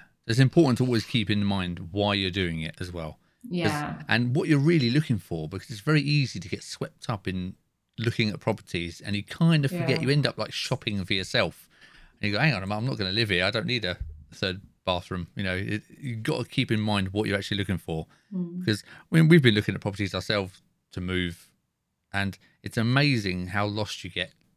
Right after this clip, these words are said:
Speaker 1: just looking at endless properties. So what we actually did was actually wrote down what we're actually, what we, what are the minimums we must have for our properties. This is for buying our own personal one, by the way,
Speaker 2: Mm.
Speaker 1: but same process I assume applies. Write down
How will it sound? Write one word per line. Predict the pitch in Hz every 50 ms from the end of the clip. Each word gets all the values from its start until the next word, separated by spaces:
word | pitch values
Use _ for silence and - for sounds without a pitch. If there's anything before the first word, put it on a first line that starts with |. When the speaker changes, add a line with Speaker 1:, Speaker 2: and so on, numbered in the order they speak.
| _ _ _
Speaker 1:
just | - - 98 - - -
looking | 107 107 107 - - 98 92 92 - - -
at | - - _ -
endless | 104 101 101 98 95 -
properties. | - - 107 98 87 92 - - 78 76 82 - - _ - - - - - - _
So | - - 104 104 104
what | 113 139 151 113
we | 123 131 101
actually | - - - 87
did | 82 85 82 85 98
was | 95 82
actually | 107 98 - - 98 98
wrote | 104 110 117 113 - - 131
down | - 117 113 101 85 85 85 85 - - _ _ _ _ _ _ _ _ _ _ _ _ _ _ _ _ _ _ -
what | 92 90 98 104 - - -
we're | 110 104 101 101
actually, | 101 - - - 101 98 110
what | 117 113 123 - 165
we, | 117 104 98 98 101 - _ _ _
what | - 117 123 113
are | 110 101
the | 101
minimums | 101 107 120 127 120 107 101 101 104 98 -
we | 98 95
must | 92 98 95 - -
have | 110 101 92
for | - - 92
our | 85 85
properties. | - - 87 - - - 90 92 95 98 107
This | 110 110 - -
is | 98 90 -
for | - 98 92 85 - _ _ _ _ _ _ _ _ -
buying | 104 95 90 85 87
our | 92
own | 90 85
personal | - 113 107 87 - - 80 76
one, | 76 76 78
by | 80 80
the | 76 73
way, | 90 95 - - - - - -
Speaker 2:
Mm. | 233 190
Speaker 1:
but | 180 95 85 82 - - _ _ -
same | - 107 92 87 80 - -
process | - 95 87 - 92 85 - 92
I | 90 87
assume | 85 - - 95 90 87 90
applies. | 85 - - 101 90 90 95 101 95 104
Write | 107 104 101 101
down | 101 98 98 95 95 95 92